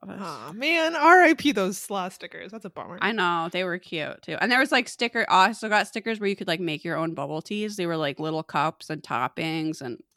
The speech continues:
Speaker 2: Aw, cute. Dang it.
Speaker 1: Well, they've moved
Speaker 2: Oh.
Speaker 1: on to another world.
Speaker 2: <laughs>
Speaker 1: Wherever stickers go and they die.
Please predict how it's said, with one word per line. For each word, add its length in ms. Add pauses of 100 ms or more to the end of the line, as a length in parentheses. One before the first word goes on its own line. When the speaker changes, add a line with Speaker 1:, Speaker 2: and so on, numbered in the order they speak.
(160)
Speaker 2:
Aw, 300
cute. 800 (280)
Dang 220
it. 180
Speaker 1:
Well, 240 (600)
they've 160
moved 260
Speaker 2:
Oh. 60
Speaker 1:
on 120
to 100
another 360
world. 500
Speaker 2:
<laughs> 80
Speaker 1:
Wherever 360
stickers 500
go 260
and 100
they 120
die. 420